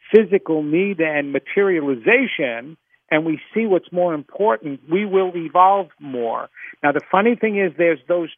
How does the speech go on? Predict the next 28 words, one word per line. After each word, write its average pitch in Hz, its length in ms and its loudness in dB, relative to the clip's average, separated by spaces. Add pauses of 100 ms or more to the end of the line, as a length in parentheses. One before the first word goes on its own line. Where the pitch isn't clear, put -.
(100)
two 214 160 -12 (120)
stories, 185 520 -2
right? 165 300 0 (280)
There's 151 260 4
the 156 180 -2 (220)
heavenly 196 840 0 (120)
seeming 160 540 -2
earth 165 280 4
where 143 160 2
we're 127 220 0 (100)
flying 170 400 4
around 160 480 0
and 127 120 -6
we're 117 80 -4
all 147 240 4
getting 170 340 0
along 151 380 -2
with 170 180 -8
each 170 260 -12
other, 165 280 -2 (260)
and 135 140 0
there's 127 200 -2
no 170 280 6
diseases 156 760 -6
and 135 140 -8
there's 131 200 -6
no 160 260 0
even 151 340 -8